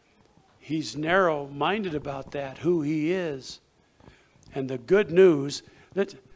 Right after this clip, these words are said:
uh, Romans, Romans one, we'll start there and we'll end up in Romans sixteen twenty-seven, but I promise not to go through every verse.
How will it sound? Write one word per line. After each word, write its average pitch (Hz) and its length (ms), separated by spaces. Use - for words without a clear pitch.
uh, 147 160
Romans, 180 800
Romans 185 460
one, 123 360
we'll 156 160
start 156 260
there 165 220
and 151 120
we'll 160 200
end 160 180
up 160 160
in 147 120
Romans 147 340
sixteen 147 640
twenty-seven, 147 440
but 139 120
I 131 40
promise 135 400
not 131 160
to 139 60
go 127 180
through 123 220
every 120 180
verse. 123 500